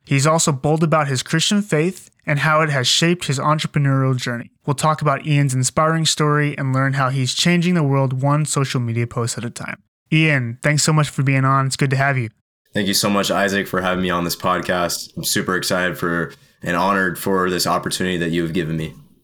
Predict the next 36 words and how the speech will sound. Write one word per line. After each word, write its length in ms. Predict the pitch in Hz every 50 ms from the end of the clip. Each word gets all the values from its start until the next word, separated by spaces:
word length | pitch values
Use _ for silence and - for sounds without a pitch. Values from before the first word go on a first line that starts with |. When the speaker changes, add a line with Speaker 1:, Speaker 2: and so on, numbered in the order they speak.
| _ _ _ _ _ - -
Speaker 1:
Of 160 | 160 151 -
course, 420 | - - 180 196 185 156 - -
of 160 | 160 156 135
course. 300 | - - 196 196 156 143
So 240 | - - 170 160 151 - - - _ _
let's 140 | 175 185 -
go 120 | - 240 240
ahead 140 | 240 254
and 140 | 220 180 151
dive 260 | 151 143 147 160 165
in 140 | 180 190 190
and 140 | 196 180 156
just 160 | 151 139 135
learn 240 | 123 127 135 143 147
a 60 | 147
little 260 | 143 143 147 147 147
bit 200 | 135 147 143 - - _ -
more 320 | 147 143 139 139 143 147 143
about 420 | 131 127 135 123 123 - - -
you. 380 | 135 135 143 151 160 170 175 170 -
Tell 240 | - 151 151 156 160
us 160 | 151 - 147
about 480 | 127 - 139 139 139 139 135 - - -
just 200 | 139 131 - -
who 100 | 170 190
you 180 | 196 190 180
are 140 | 185 170 165
personally 640 | - - - 160 170 170 - - 202 202 214 214 180
and 120 | 151 143
just 320 | 139 147 147 135 - - -
what 160 | 165 147 -
you're 60 | 156
kinda 220 | - 147 143 139 131
doing 260 | 127 135 139 135 131
with 140 | 123 - -
business. 500 | 135 143 147 - 120 117 - - -